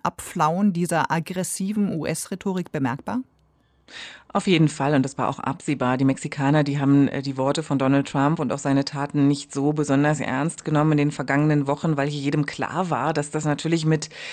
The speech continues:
Speaker 2: Wahlkampf zu tun hat, diese ganze Rhetorik, und dass es auch ratsam ist für Mexiko, in jedem Fall sich zurückzuhalten, egal was er sagt. Das wurde hier natürlich so medial, ähm, schon beleuchtet von allen Seiten, und im Moment macht man sich vor allen Dingen Gedanken darüber,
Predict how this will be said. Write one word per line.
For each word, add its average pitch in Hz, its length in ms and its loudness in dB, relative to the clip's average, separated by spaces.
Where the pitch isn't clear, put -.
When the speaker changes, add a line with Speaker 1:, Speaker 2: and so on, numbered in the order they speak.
Speaker 2:
Wahlkampf 165 600 0
zu - 160 -8
tun 208 380 4
hat, 202 200 2
diese 180 180 -2
ganze 175 300 -2
Rhetorik, 185 720 0
und 160 160 -2
dass 170 120 4
es 165 120 -4
auch 165 300 0
ratsam 143 580 0
ist - 180 -8
für 156 120 -4
Mexiko, 147 480 -2
in 143 80 0
jedem 156 240 0
Fall 156 260 0
sich 156 180 -6
zurückzuhalten, 156 800 -2
egal 151 520 2
was 151 160 -2
er 143 100 0
sagt. 139 480 -2
Das 165 160 -4
wurde 202 160 2
hier 196 180 4
natürlich 190 360 2
so 185 80 0
medial, 160 720 2
ähm, 165 240 0
schon 175 200 0
beleuchtet 160 440 0
von 180 160 -2
allen 156 400 2
Seiten, 156 640 2
und 143 180 0
im 139 80 0
Moment 151 340 4
macht 170 220 -4
man 170 100 0
sich 160 120 -8
vor 160 100 0
allen 143 100 2
Dingen 160 120 2
Gedanken 151 400 0
darüber, 151 480 2